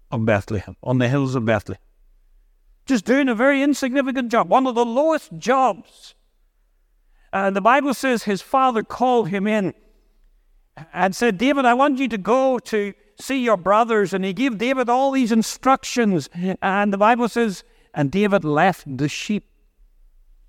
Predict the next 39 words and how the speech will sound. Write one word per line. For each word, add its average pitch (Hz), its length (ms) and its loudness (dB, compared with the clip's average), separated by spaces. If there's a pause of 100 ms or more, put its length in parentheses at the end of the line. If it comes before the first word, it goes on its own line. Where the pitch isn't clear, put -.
(140)
with - 100 -6
someone 139 340 0
else. 123 220 -2
He 143 80 -4
made 190 200 -2
sure 220 180 0
the 156 100 -4
sheep - 260 -6
was 156 100 -6
taken 170 280 -6
care 160 160 -4
of - 180 -18
before 208 340 0
he 190 60 2
went 185 180 -2
off. 185 260 -2 (520)
He'd 208 160 -4
just 165 200 -2
dash 190 320 2
off. 202 220 0 (1700)
A-, - 40 -6
and 202 220 2
then 285 200 4
when 262 140 0
he 208 160 0
went 254 400 2
to 214 140 0
the 190 220 -2
battlefield, 220 840 0 (920)
he, 185 220 -2
he 233 100 2
did 269 220 0
exactly 254 500 2
what 254 140 0
his 220 120 -4
father 240 420 2
told 254 360 0
him. 196 160 0
He, 185 160 -2